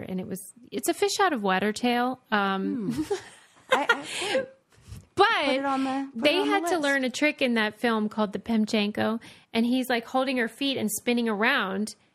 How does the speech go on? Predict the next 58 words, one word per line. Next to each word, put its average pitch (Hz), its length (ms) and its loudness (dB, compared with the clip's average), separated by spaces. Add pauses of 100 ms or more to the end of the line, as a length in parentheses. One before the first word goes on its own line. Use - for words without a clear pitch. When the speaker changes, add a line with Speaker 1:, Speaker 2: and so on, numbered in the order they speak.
(160)
Speaker 1:
and, 240 200 0
like, 233 60 0
Speaker 2:
Like, 240 160 4
for 240 100 0
Speaker 1:
you 202 40 2
know. 233 60 4
Speaker 2:
real? 226 420 4
Is 254 80 -4
that 302 140 6
a 285 60 0
real 277 180 4
thing? 269 360 0 (280)
No. 175 120 0
Speaker 1:
Well, 240 100 2
it 233 60 -6
looked 247 240 -4
real. 190 200 0
I 220 200 -2
don't 247 120 -2
know 190 100 -2
if - 100 -12
it, - 80 -14 (100)
Speaker 2:
Oh. - 40 -4
Speaker 1:
I 311 120 6
don't 587 180 2
know 440 120 4 (120)
if 453 80 -4
it's - 160 -4
real, 311 200 2
like, 277 180 2
in 254 100 2
the 247 80 2
sport 240 200 2
Speaker 2:
I - 20 2
don't 330 140 4
know 220 100 4
Speaker 1:
or 208 40 2
not. 190 100 2
Speaker 2:
either. 170 100 0
Speaker 1:
That 220 140 2
Speaker 2:
It - 40 -18
could 226 160 0
be. 180 240 -4
I 185 160 0
don't 214 140 -2
know. 160 300 2
Fucking 185 320 -2
A. 139 280 -2 (380)
What 175 100 -8
do 175 60 -4
we 175 100 -2
know? 135 160 -4
Speaker 1:
Well, 180 220 -4
it's 190 60 -2
Speaker 2:
Nothing. 139 260 -2
Speaker 1:
dangerous 220 420 -2
as 190 160 -6
heck. 202 380 -4